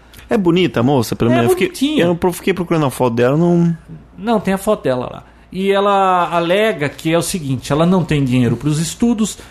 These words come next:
Speaker 2: e ao invés dela perder a virgindade no banco de trás de um carro aí numa noite qualquer, ela quer leiloar a virgindade dela,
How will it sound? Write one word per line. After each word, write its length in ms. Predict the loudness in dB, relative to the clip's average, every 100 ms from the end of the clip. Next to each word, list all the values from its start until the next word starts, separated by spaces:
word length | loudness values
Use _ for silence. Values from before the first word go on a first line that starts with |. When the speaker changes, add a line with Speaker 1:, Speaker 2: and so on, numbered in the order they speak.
| -16 -2
Speaker 2:
e 80 | 0
ao 80 | 2
invés 340 | 2 2 2
dela 180 | 2 2
perder 500 | 2 2 2 2 2
a 40 |
virgindade 800 | 0 2 2 0 0 0 0 0
no 80 | -2
banco 240 | -2 -2 -4
de 100 | -6
trás 320 | -2 0 0
de 60 |
um 80 | -2
carro 480 | -2 -2 0 0 0
aí 200 | 0 0
numa 220 | 0 -2
noite 260 | 0 -2 -2
qualquer, 480 | -2 0 0 0 0
ela 180 | 0 0
quer 140 | 0
leiloar 460 | 2 4 4 4 2
a 20 |
virgindade 580 | 0 0 0 0 0 0
dela, 420 | 0 2 0